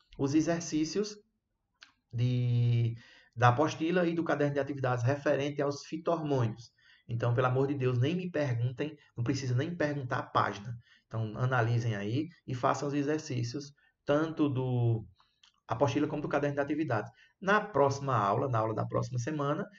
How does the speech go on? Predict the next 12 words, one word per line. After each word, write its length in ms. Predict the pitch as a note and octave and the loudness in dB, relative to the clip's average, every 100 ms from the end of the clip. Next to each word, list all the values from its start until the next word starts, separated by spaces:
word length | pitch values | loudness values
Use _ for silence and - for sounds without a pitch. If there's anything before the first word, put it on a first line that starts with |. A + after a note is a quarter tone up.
| - | -8
a 80 | A#2+ | -2
gente 220 | B2+ C3 | 0 0
estará 380 | D3+ - C#3+ D3 | -4 0 2 2
vendo 520 | D3 B2 B2+ D#3 F3 - _ _ _ - | 0 -2 -2 -2 -2 -6 _ _ _ -2
a 120 | C3 | 0
parte 400 | - B2+ B2+ B2+ | 4 4 4 -2
dos 200 | C3 B2 | -4 -2
movimentos 640 | C3 C3+ C3+ B2+ B2 - - | -2 -2 -2 -4 -6 -18 -4
vegetais 600 | B2+ B2+ C#3+ C#3 C#3 D3+ | 0 2 2 2 2 2
pra 200 | - D3+ | -2 -2
poder 480 | - D#3 C3+ C#3+ C#3+ - _ - | -2 -2 0 0 -4 -14 _ -8
encerrar 760 | C3 B2+ D#3+ C#3+ B2 B2 D3 | -6 -2 -2 2 2 2 -2